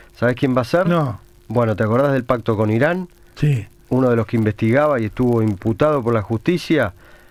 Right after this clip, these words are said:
Speaker 1: Juan Martín Mena.
Speaker 2: Ah, mirá.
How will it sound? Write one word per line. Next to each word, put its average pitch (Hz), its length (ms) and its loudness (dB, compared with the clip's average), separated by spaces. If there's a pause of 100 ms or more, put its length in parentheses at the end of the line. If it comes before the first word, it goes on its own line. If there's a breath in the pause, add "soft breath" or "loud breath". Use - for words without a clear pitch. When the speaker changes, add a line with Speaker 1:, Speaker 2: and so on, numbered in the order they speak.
(240 soft breath)
Speaker 1:
Juan 143 460 0
Martín 117 480 0
Mena. 156 560 0 (280 loud breath)
Speaker 2:
Ah, 127 160 2
mirá. 170 760 0